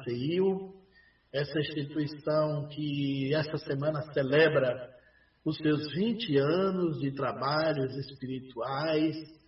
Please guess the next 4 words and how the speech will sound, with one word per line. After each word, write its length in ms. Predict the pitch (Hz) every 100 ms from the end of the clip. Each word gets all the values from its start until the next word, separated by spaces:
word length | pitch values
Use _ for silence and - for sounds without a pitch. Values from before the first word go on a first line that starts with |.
| _ - - _ _ _ 143
em 120 | 160
favor 520 | 160 135 123 151 156
da 180 | 147 143
comunidade, 1300 | 139 135 131 117 120 135 143 143 107 117 107 -